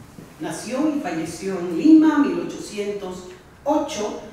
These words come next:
mil ochocientos setenta, periodista, satírico, político y diplomático.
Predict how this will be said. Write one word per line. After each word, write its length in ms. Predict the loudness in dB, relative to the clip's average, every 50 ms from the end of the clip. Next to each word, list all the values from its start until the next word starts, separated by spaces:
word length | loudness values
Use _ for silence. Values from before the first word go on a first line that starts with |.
| -18 -16 -4 2
mil 220 | 2 4 4 4
ochocientos 720 | 2 2 0 -2 -4 -6 -6 -4 -4 -4 -4 -4 -6 -8
setenta, 640 | -8 -8 -8 -2 0 4 4 4 4 4 0 -4 -4
periodista, 680 | -4 -4 -4 -4 -4 -6 -6 -8 -10 -12 -10 -10 -8
satírico, 600 | -8 -8 -10 -10 -10 -12 -12 -12 -12 -12 -12 -12
político 600 | -12 -8 -8 -6 -6 -6 -8 -10 -12 -12 -8 -6
y 40 | -4
diplomático. 680 | -4 -4 -4 -6 -8 -6 -4 -4 -4 -4 -6 -8 -12